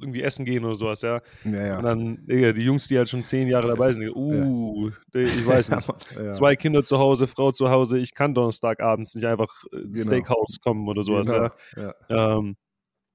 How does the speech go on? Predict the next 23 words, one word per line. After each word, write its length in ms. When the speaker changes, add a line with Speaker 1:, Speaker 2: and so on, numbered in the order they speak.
Speaker 1:
ja, 140
also 160
es 200
ist, 100
äh, 340
es 120
ist 60
auch 140
dieser 220
Moment, 420
der 160
halt 160
passiert, 380
wenn 120
du, 180
du 100
kommst 280
rein 160
in 120
die 80
Liga 300
und 140
dann, 260